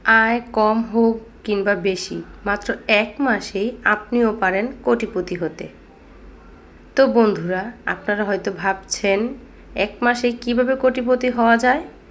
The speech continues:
এটা কি কখনো সম্ভব?" আমি বলবো, "হ্যাঁ, সম্ভব, কিন্তু কিভাবে এক মাসেই কোটিপতি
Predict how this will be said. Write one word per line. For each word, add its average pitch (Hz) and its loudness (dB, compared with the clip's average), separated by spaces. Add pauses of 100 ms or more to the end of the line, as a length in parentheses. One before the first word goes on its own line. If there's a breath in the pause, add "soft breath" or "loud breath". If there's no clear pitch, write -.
(720 loud breath)
এটা 214 2
কি 240 -2
কখনো 240 2
সম্ভব?" 208 2 (720 loud breath)
আমি 226 4
বলবো, 208 2 (180)
"হ্যাঁ, 226 2 (160)
সম্ভব, 208 0 (200)
কিন্তু 220 -2 (100)
কিভাবে 262 4 (480)
এক 240 0 (100)
মাসেই 285 0
কোটিপতি 269 2